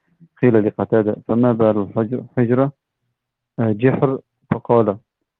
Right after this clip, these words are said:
يقال إنه، إنها مساكين الجن، ولأنه لا يأمن أن يكون فيه حيوان في-، آه، فيؤذيه، أو يكون مسكينا للجن فيؤذيهم.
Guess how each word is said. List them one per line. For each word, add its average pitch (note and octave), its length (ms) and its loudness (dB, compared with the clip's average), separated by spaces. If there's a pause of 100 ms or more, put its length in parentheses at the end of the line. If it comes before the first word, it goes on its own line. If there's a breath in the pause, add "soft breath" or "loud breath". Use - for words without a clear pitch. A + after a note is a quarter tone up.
(220)
يقال A#2+ 480 0
إنه، A#2 560 -4
إنها A#2+ 400 -10
مساكين A#2 600 -12
الجن، G2+ 380 -12 (680)
ولأنه B2+ 560 -2
لا B2+ 460 2
يأمن A2 440 -4 (120)
أن A#2 180 2
يكون A2 380 2
فيه A#2 320 4
حيوان A2+ 600 4
في-، A2 240 2
آه، G#2 220 4
فيؤذيه، G#2 600 0 (580)
أو A#2+ 280 2
يكون A#2 340 4
مسكينا B2 380 0
للجن A2+ 480 2
فيؤذيهم. G#2+ 600 0